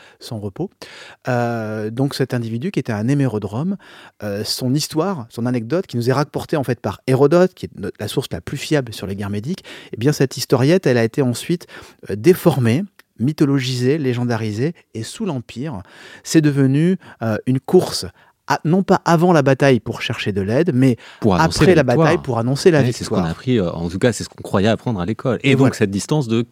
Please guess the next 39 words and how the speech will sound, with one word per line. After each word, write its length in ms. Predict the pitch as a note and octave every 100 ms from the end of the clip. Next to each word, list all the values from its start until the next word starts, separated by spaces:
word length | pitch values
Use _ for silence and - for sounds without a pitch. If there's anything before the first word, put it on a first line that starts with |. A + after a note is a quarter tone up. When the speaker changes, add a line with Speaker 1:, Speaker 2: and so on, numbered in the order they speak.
| _ -
Speaker 2:
un 80 | A2+
peu 100 | F#2+
plus 140 | C3
de 60 | A#2+
quarante-deux 300 | G2 F#2 A2
kilomètres. 420 | A2 G#2+ F#2+ -
Speaker 1:
Alors, 160 | A#2 A2+
la 120 | A#2
distance, 460 | D3 C#3 E3+ D#3 D3
euh, 220 | C3+ C3 -
exacte 380 | D3 D3 E3+ C3+
du 100 | C3+
marathon, 680 | C3 B2 - D#3 E3+ F3 D3+
euh, 680 | A#2+ A#2+ A#2 A2+ A2 A2
là, 80 | G#2+
vous 120 | A#2+
sortez 240 | B2 C#3+ D#3+
un 100 | C#3+
petit 220 | - C3+
peu 140 | D3
de 40 | C3
mes 160 | B2+
bases, 300 | B2+ D3+ E3
mais, 320 | C3 C3 C3 A2+
euh, 120 | A2+
je 140 | G#2+
crois 320 | A#2+ - E3
que 80 | D#3+
c'est, 220 | - C3+ B2
elle 100 | A#2+
a 60 |
été 220 | A#2 A#2+
fixée 340 | A2 - - D3+
lors 100 | A2
des 80 | G#2+
Jeux 180 | C3
Olympiques 340 | C#3+ C3 - B2
de 100 | A#2
Londres, 340 | B2 D3+ D#3